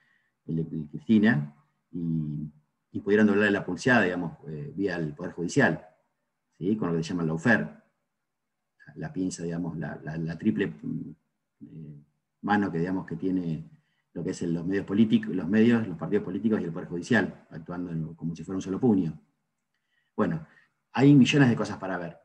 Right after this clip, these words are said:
Yo, eh, lo único que les pido de, de toda esa, esa gran, digamos, cantidad de información es simplemente un mapa de las titularidades, de quién es quién. De quién es quién, obviamente con los vínculos que hay entre, entre esas empresas, ¿no?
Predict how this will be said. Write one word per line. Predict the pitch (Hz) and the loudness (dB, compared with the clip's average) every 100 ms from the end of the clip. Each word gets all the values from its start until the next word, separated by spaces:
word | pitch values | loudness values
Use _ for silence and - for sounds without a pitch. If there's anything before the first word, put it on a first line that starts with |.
| _ | _
Yo, | - 110 | -2 4
eh, | 117 - | 4 2
lo | 95 | -2
único | 95 117 107 | 4 4 4
que | |
les | 107 | 2
pido | - 127 107 | 6 6 6
de, | 87 82 | 2 -4
de | 82 87 | -6 -10
toda | - 117 110 104 | -2 2 4 2
esa, | - 85 82 - _ _ _ _ _ _ _ | 0 -6 -8 -12 _ _ _ _ _ _ _
esa | - 78 | -16 -10
gran, | 85 113 107 | 0 4 6
digamos, | 98 92 95 - | 4 0 -4 -8
cantidad | 87 87 85 95 98 | -10 -10 -8 -6 -4
de | |
información | 98 95 101 110 123 120 147 - - - _ _ | -4 -4 -2 0 4 4 4 0 -10 -20 _ _
es | 123 123 | -2 4
simplemente | 131 117 120 127 131 147 143 - - | 6 6 8 8 8 6 4 -6 -6
un | 113 110 | 6 8
mapa | 123 123 131 123 | 8 6 2 4
de | 104 | 4
las | 90 - | 2 -4
titularidades, | 90 87 92 73 73 | -4 -2 -4 -4 -8
de | 82 - | -12 -2
quién | 107 | 0
es | - | 0
quién. | - 76 - _ _ _ _ _ _ _ _ _ _ | -4 -8 -10 _ _ _ _ _ _ _ _ _ _
De | _ | _
quién | - 107 | -2 0
es | 110 | 4
quién, | 135 147 180 170 - _ _ _ _ | 6 6 6 0 -12 _ _ _ _
obviamente | - 95 98 120 | -10 -4 0 2
con | 117 | 2
los | 98 | 4
vínculos | 127 127 104 | 4 6 4
que | - | 0
hay | 104 | 0
entre, | 101 101 - 95 | 0 -2 -6 -8
entre | 95 110 | -2 -2
esas | 104 | -2
empresas, | 101 123 82 | 0 0 0
¿no? | 87 120 143 - | -2 0 -2 -4